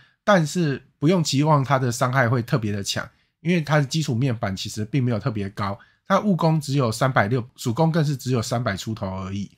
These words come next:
但毕竟他的破盾效果不错，所以身为药师这个比较偏辅助的职业，我们当然还是要看他的辅助能力。那他的辅助能力其实有 buff、有 debuff、也有治愈。首先我们就先看治愈。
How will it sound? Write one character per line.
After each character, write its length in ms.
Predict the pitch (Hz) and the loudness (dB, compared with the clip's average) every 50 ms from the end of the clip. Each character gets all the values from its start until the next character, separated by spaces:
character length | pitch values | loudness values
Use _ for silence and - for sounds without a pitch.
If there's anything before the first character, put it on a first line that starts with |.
| _ _ | _ _
但 160 | _ 226 220 196 | _ 2 2 4
毕 140 | 180 214 | 4 2
竟 160 | 180 196 175 165 | 2 4 2 4
他 160 | 156 165 156 | 4 4 4
的 80 | 156 | 4
破 180 | 131 - - 165 | 2 2 0 2
盾 140 | 143 151 147 | 4 4 4
效 180 | 135 147 131 | 4 4 2
果 80 | 113 104 | 2 0
不 140 | 92 101 98 | -4 -6 -8
错， 260 | - - 135 110 - _ _ _ _ _ | -6 -4 -6 -6 -6 _ _ _ _ _
所 140 | - - 226 | 0 0 0
以 40 | |
身 280 | 214 - - 220 214 214 | 2 2 2 2 4 4
为 160 | 208 175 160 | 4 4 4
药 180 | 175 196 170 156 | 6 6 6 6
师 200 | 143 - 165 147 | 6 2 0 2
这 120 | 151 165 | 2 2
个 280 | 143 143 127 120 113 101 | 4 4 4 4 2 0
比 120 | - - | -2 -2
较 140 | 117 147 185 | 2 2 2
偏 200 | 175 - 185 196 | 4 4 2 2
辅 180 | 190 - 127 110 | 2 0 -2 0
助 120 | 117 160 | 2 2
的 60 | 151 131 | 2 2
职 220 | 127 - 113 113 | 0 -2 0 2
业， 120 | 135 147 | 2 2
我 140 | 113 104 113 | 2 2 2
们 140 | 110 107 117 | 2 2 4
当 160 | - 208 220 | 4 4 6
然 100 | 214 185 | 6 4
还 80 | 139 156 | 2 2
是 120 | 117 147 | 2 2
要 100 | 147 135 | 2 2
看 160 | 123 - 139 | 2 2 2
他 100 | 123 135 | 2 2
的 120 | 127 123 120 | 2 2 0
辅 180 | - - 104 | -2 -4 -6
助 160 | - - 135 117 | -6 -4 -2 -2
能 200 | 104 95 101 113 | -2 -2 -2 -4
力。 200 | 120 104 - _ _ _ _ _ _ _ _ _ _ _ _ _ | -4 -4 -6 _ _ _ _ _ _ _ _ _ _ _ _ _
那 100 | - 226 | 0 4
他 140 | 233 254 269 | 4 4 4
的 100 | 233 254 | 4 2
辅 200 | 185 - - 131 | 0 0 -2 -2
助 180 | 127 - 208 185 | 0 2 2 4
能 240 | 165 135 123 131 156 | 4 4 4 4 4
力 140 | 180 170 | 4 2
其 160 | 139 - 147 139 | 2 0 -2 0
实 160 | - 165 170 | 0 2 2
有 200 | 165 151 113 - - | 4 2 2 2 4
buff、 320 | - 170 143 127 - 120 | 4 6 6 4 2 0
有 140 | 110 110 123 | -2 -2 -2
debuff、 520 | 120 - 104 - - 160 131 117 - 113 107 | -2 -4 -4 0 2 2 2 2 2 -2 0
也 100 | 113 139 | 2 2
有 100 | 151 123 | 2 2
治 320 | - - - - 156 135 | 0 -4 -8 -4 -2 -2
愈。 260 | 117 131 139 123 107 - _ _ _ _ _ _ _ | -2 0 -2 -2 -4 -6 _ _ _ _ _ _ _
首 180 | _ - 151 151 | _ -2 0 4
先 200 | 147 254 269 269 | 6 6 6 6
我 120 | 226 170 | 4 2
们 180 | 131 117 113 113 | 2 0 0 0
就 80 | 151 | 0
先 240 | 151 - - 143 135 | 0 0 0 0 0
看 200 | 135 - 143 117 110 | 2 2 0 0 0
治 240 | - 135 127 110 | -2 -4 -6 -4
愈。 200 | 101 107 104 - | -4 -6 -6 -6